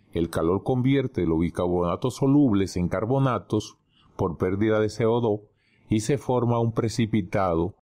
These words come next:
de carbonato de calcio que puede llegar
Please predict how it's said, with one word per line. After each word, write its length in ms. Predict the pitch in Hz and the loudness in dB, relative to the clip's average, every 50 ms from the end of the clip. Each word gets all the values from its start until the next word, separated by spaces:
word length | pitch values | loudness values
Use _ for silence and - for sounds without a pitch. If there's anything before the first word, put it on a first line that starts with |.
| _ _ | _ _
de 120 | - 92 | -4 -4
carbonato 640 | 85 - 87 82 87 82 85 85 87 85 95 - 120 | -2 -2 -4 -2 0 -2 0 0 -2 -4 -2 -2 -2
de 140 | 120 123 113 | -2 -2 -2
calcio 560 | - 135 127 120 95 90 - - 101 95 98 - _ _ _ _ _ | -2 -4 -4 -4 -4 -6 -4 -4 -4 -4 -4 -10 _ _ _ _ _
que 120 | - 101 90 | -4 -4 -4
puede 440 | - - - 90 95 107 117 123 | -4 -4 -2 0 0 2 2 0
llegar 600 | 117 123 127 123 113 95 85 85 82 - - - | 0 0 0 2 0 0 0 -2 -4 -4 -6 -10